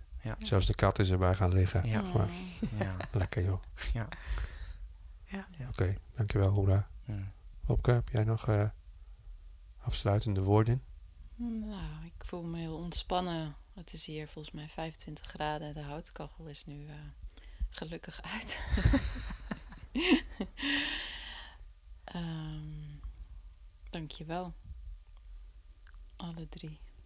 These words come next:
Speaker 2: Graag gedaan.
Speaker 4: Mhm.
Speaker 2: En Ayala?
Speaker 4: Ja, ehm, ik heb, eh, het voelt heel kloppend om zo, eh, dit af te ronden.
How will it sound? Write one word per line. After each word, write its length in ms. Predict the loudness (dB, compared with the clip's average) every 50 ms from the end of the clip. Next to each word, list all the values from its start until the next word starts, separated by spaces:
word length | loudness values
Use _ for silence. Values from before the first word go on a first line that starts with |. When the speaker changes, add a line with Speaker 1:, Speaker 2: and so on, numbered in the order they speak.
| -20 -20 -18 -18 -18 -18 -18 -20 -20 -20 -18 -14
Speaker 2:
Graag 280 | -6 0 2 2 2
gedaan. 320 | 2 4 6 6 6 6 4 0 -8 -16 -18 -12 -8
Speaker 4:
Mhm. 220 | -6 -4 -4 -4 -6 -8 -12 -16 -20 -20 -20 -20 -20 -20 -20 -20 -16 -14 -14 -12 -12 -12 -10 -10 -10 -10 -12 -10 -8 -6 -4 0 2
Speaker 2:
En 100 | 4 6
Ayala? 500 | 8 10 10 12 12 12 12 12 10 8 4 2 2 2 0 -4 -12 -16 -16 -16 -16 -14 -14 -12 -10 -10 -10 -10 -10 -12 -12 -12 -8 -2
Speaker 4:
Ja, 480 | 2 4 4 4 4 4 2 2 0 -2 -6 -6 -4 -2
ehm, 520 | 0 0 2 2 2 0 -2 -2 -2 -2 -2 -4 -6 -10 -18 -20 -20 -18 -18 -16 -14 -14 -12 -10 -10 -10 -10 -12 -14 -14 -14 -14 -14 -14 -12 -12 -12 -12 -12 -12 -12 -10 -12 -12 -12 -12 -12 -10 -8 -8 -8 -6 -4 -4 -4 -4 -4 -6 -10 -8 -8 -8 -8 -6 -6 -6 -6 -4 -6 -6 -8 -8 -12 -12 -12 -10 -4 2 2 4 4 2
ik 100 | 0 -2
heb, 320 | 0 -2 -2 -2 -2 0
eh, 300 | 2 2 2 2 2 0 -2 -4 -4 -6 -8 -10 -12 -14
het 100 | -14 -6
voelt 200 | -2 0 0 2
heel 120 | 2 2 0
kloppend 540 | 0 -2 -2 -2 -2 -2 -4 -6 -6 -6 -8
om 180 | -8 -6 -8
zo, 380 | -8 -6 -6 -4 -4 -4 -2 -2
eh, 80 | -2 -2 -4 -4 -6 -8 -8
dit 160 | -10 -8 -6
af 180 | -6 -6 -6 -4
te 140 | -4 -2 -2
ronden. 420 | 0 -2 -2 -2 -4 -6 -8 -10